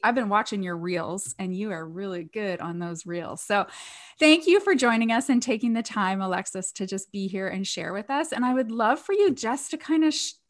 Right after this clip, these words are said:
introduce yourself, share your story, and kind of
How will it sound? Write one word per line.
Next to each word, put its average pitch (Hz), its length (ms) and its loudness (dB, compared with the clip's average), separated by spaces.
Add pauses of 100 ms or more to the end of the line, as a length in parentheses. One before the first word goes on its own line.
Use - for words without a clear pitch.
introduce 277 480 2
yourself, 247 520 2
share 247 280 0
your 262 160 2
story, 208 720 -2 (320)
and 226 480 2
kind 403 200 0 (120)
of 311 60 -14